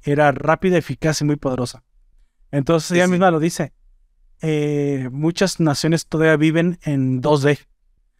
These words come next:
Speaker 1: en la, el paradigma de la guerra anterior. Esta es la primera guerra industrial,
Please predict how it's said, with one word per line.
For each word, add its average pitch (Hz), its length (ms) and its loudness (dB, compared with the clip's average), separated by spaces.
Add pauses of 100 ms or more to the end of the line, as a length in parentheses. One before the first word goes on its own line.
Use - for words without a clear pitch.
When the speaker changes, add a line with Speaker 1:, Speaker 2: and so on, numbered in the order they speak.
(160)
Speaker 1:
en 143 240 2
la, 139 100 2
el 139 120 -2
paradigma 147 440 2
de 160 40 4
la 147 100 4
guerra 151 260 2
anterior. 143 440 -2 (720)
Esta 175 300 0
es 175 80 4
la 175 100 4
primera 147 340 2
guerra 151 240 2
industrial, 139 640 -2